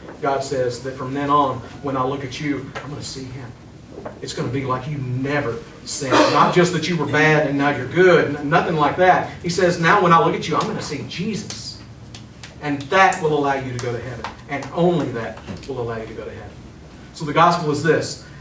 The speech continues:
If you are lost, if you are on your way to hell, you need a Savior. Jesus is the only one who can provide the atonement for your sin. And today, in this room, if you will stop and make a U-turn,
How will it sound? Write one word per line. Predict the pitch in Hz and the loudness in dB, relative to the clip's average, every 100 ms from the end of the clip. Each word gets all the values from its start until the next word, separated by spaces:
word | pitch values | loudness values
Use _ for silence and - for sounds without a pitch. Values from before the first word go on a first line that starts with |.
| - | -14
If | - - - - | -12 -10 -10 -8
you | 147 165 170 | -6 -2 -2
are | 123 | 0
lost, | 139 143 127 - | 2 2 0 -8
if | - 151 | -12 -10
you | 147 | -6
are | 147 | -4
on | 135 | -6
your | 127 | -8
way | 123 | -8
to | 117 | -8
hell, | 107 131 - 98 - 120 | -10 -10 -12 -14 -14 -12
you | 131 127 | -10 -10
need | 120 | -10
a | 113 | -10
Savior. | - 117 110 - - - - | -10 -10 -12 -16 -20 -20 -10
Jesus | 143 143 139 123 | -6 -4 -6 -10
is | 127 120 | -12 -14
the | 127 | -14
only | 147 143 147 131 | -8 -6 -6 -8
one | 131 131 117 110 - - - | -10 -8 -10 -12 -18 -18 -14
who | |
can | 123 120 | -12 -10
provide | 113 117 117 | -10 -10 -10
the | 113 | -12
atonement | - 135 127 120 113 - - - | -12 -12 -10 -10 -12 -14 -20 -18
for | - | -14
your | 110 | -12
sin. | 113 - 127 113 - - - - - | -12 -12 -10 -12 -14 -18 -20 -20 -18
And | - 123 | -12 -10
today, | 120 120 143 143 123 113 101 87 - | -10 -8 -4 -2 -2 -2 -4 -6 -8
in | 127 | -6
this | 123 117 - | -6 -6 -6
room, | 139 131 113 107 - - | -6 -6 -8 -12 -18 -16
if | - - 123 | -16 -14 -12
you | 127 123 | -12 -10
will | 123 113 113 - - | -8 -8 -10 -16 -16
stop | - - - - - - - - - - - - - | -12 -10 -10 -12 -14 -18 -20 -20 -20 -20 -20 -20 -20
and | 117 107 | -16 -16
make | 113 | -14
a | 117 120 | -14 -14
U-turn, | 117 110 | -14 -14